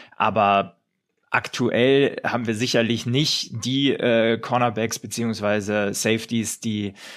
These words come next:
Brian Flores beispielsweise, ähm, damals von den Dolphins gewohnt war.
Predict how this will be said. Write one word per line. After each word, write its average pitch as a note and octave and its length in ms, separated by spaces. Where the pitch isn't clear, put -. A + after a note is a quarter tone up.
Brian G#2+ 360
Flores A2+ 400
beispielsweise, G#2 800
ähm, F#2+ 520
damals F#2+ 640
von G#2 200
den G2 100
Dolphins A2 360
gewohnt E2 300
war. - 180